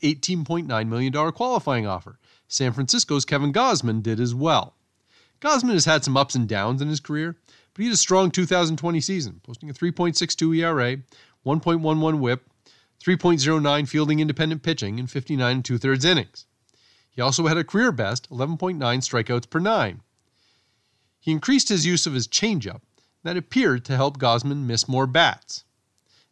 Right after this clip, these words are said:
The Giants certainly need Gausman to continue on this path, where he might be able to fill a second or third spot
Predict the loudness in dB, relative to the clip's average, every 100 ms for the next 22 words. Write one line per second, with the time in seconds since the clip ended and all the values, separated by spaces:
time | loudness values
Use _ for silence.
0 | -4 0 2 2 0 -2 0 2 2 2
1 | 2 0 0 -2 0 -2 -4 -4 -4 -2
2 | -2 -2 -2 -4 -6 -2 -2 -2 -8 _
3 | _ _ _ _ -2 0 2 2 0 0
4 | -4 -4 -8 -12 -8 -6 -2 -2 -2 -4
5 | -6 -6 -4 2 2 2 -2 2 2 0